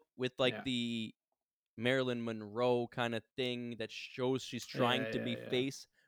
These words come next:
Speaker 1: but she's clearly a heel, disguising it. So, and that was coming out throughout the match. She's a heel right now, I think.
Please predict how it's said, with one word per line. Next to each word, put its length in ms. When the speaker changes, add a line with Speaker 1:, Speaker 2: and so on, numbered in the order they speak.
Speaker 1:
but 100
she's 220
clearly 520
a 80
heel, 440
disguising 680
it. 160
So, 240
and 140
that 100
was 140
coming 240
out 100
throughout 200
the 80
match. 360
She's 180
a 60
heel 320
right 160
now, 160
I 140
think. 280